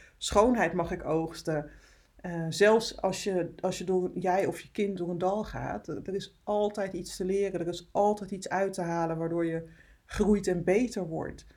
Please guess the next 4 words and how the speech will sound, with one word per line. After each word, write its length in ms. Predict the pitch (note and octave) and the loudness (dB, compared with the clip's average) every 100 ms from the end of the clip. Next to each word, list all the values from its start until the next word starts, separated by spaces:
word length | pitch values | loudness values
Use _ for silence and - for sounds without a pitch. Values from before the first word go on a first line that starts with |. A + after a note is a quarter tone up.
| _ _ _ _ - | _ _ _ _ -10
En, 400 | F3 E3 E3 E3 | -6 -4 -4 -6
ehm, 560 | E3 D#3+ D#3 D#3 D#3 - E3+ - _ _ - _ _ _ - | -6 -4 -4 -4 -6 -8 -12 -20 _ _ -20 _ _ _ -4
ja, 320 | G3+ D#3+ - - - - D#3 D3+ | -2 -2 -4 -20 -20 -18 -8 2
blijf, 420 | F#3+ A3 A3 | 4 4 0